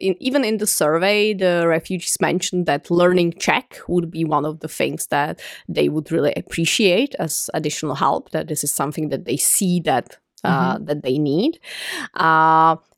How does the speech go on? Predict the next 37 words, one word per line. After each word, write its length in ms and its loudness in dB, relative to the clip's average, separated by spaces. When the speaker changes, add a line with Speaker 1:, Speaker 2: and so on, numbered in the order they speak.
Speaker 1:
then 280 2
childcare. 500 2
That 100 2
was 160 -4
also 360 2
another 260 2
thing 200 0
that 120 0
was 180 -6
mentioned. 460 0
So, 320 -2
as 100 -2
I 120 0
said, 340 0
it, 220 -6
this 220 -2
is 100 -6
a 60 -4
specific 540 -2
group 220 0
of 220 -4
workers, 480 0
and 140 -2
we 100 -4
have 180 -4
to 120 -4
think 240 -8
about, 280 -4
uh, 60 -6
childcare. 640 0
And 200 2
then, 240 4
as 180 -6
you 60 -2
mentioned, 460 0
of 180 -8
course, 500 4